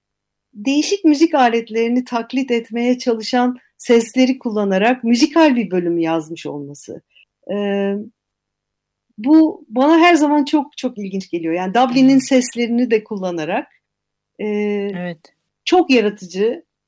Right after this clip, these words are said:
Speaker 1: e, çok, e, ilginç bir bölüm. Bu
Speaker 2: Evet.
Speaker 1: bölümde Stephen'ın babası Simon Dedalus, e, Friedrich von Flotow'un Marta adlı operasından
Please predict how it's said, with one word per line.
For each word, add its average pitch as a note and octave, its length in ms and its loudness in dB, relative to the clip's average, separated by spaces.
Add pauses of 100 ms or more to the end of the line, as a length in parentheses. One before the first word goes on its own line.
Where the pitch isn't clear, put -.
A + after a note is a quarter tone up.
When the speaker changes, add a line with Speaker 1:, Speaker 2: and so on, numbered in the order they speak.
(300)
Speaker 1:
e, G#3 320 -6 (100)
çok, C4+ 280 -8 (260)
e, - 180 -10
ilginç A#3+ 460 -4
bir F#3 100 -18
bölüm. E3 320 -10 (400)
Bu A#3+ 220 0
Speaker 2:
Evet. F#4+ 80 4
Speaker 1:
bölümde D4 440 4 (340)
Stephen'ın D4+ 500 2
babası C#4+ 680 -2 (100)
Simon C4 480 0
Dedalus, C4 640 -2 (380)
e, - 40 -8 (500)
Friedrich C4 440 -2
von C4 140 2
Flotow'un C#4+ 760 2 (180)
Marta C4 400 4
adlı F#3+ 300 -2
operasından F#3+ 800 -2